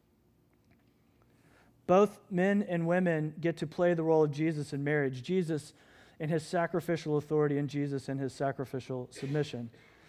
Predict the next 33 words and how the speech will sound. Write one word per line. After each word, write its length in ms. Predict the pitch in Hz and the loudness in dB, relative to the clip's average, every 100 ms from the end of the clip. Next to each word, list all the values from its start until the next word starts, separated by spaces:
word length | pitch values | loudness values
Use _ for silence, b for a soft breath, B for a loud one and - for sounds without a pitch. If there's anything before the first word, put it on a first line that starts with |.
| b | b
She 160 | - 170 | -2 4
also 320 | 180 180 190 | 6 6 2
writes 260 | 156 151 147 | 4 2 0
this, 320 | 143 135 - | -4 -4 -8
and 100 | - | -6
I 80 | 147 | -4
believe 340 | 147 147 156 151 | -2 0 0 0
this 280 | 143 - | -2 -4
to 100 | - | -10
be 220 | 139 135 123 | -4 -4 -4
utterly 320 | 151 147 143 | -2 -2 -2
true. 260 | 131 - 131 | -4 -4 -4
"Likewise, 680 | 131 151 170 170 151 143 135 | -2 0 0 2 2 2 0
in 220 | - 147 | -6 -6
marriage, 640 | 147 156 156 143 131 - b b b b | -2 0 2 2 -2 -10 b b b b
husbands 560 | - 175 175 170 175 160 | -2 0 2 2 0 0
and 220 | 170 160 | -4 0
wives 460 | 147 151 151 147 151 | 4 6 6 4 -2
both 520 | 135 - 165 175 175 | -6 2 6 6 4
have 180 | 165 151 | -2 0
an 100 | 151 | 0
opportunity 960 | 151 156 147 147 - - 165 156 143 | 0 0 -2 -4 -6 -6 -2 -2 -2
to 120 | 127 147 | -4 -8
gift 680 | 131 127 180 175 - - - b b b b b | -4 2 4 2 -2 -20 -20 b b b b b
submission 840 | - 175 156 156 170 - 147 135 123 b b b _ | -6 -2 0 2 2 2 0 0 -4 b b b _
and 240 | 160 156 147 | -2 0 -2
exalt 580 | 156 139 165 165 165 | -4 2 4 6 4
one 140 | 156 151 | 0 -2
another 340 | 143 139 135 | 0 0 0
with 200 | 135 135 | -2 -2
love 240 | 139 143 139 | 2 2 2
and 100 | 135 | -2
honor." 380 | 127 123 123 | -2 -6 -10